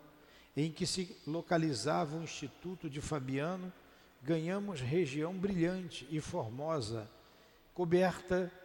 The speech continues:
pelo céu faiscante de estrelas. Saudando-nos, de muito longe, o astro da noite apareceu em maravilhoso plenilúnio, emitindo raios de doce e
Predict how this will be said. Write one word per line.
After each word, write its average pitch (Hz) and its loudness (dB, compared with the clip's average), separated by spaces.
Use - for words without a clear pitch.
pelo 165 2
céu 151 -2
faiscante 156 -2
de 160 -8
estrelas. 120 -4
Saudando-nos, 175 -2
de 135 2
muito 190 0
longe, 151 -4
o 120 0
astro 185 2
da 196 2
noite 139 -2
apareceu 131 -2
em 156 2
maravilhoso 147 0
plenilúnio, 156 0
emitindo 165 2
raios 147 2
de 147 -2
doce 190 -2
e 175 6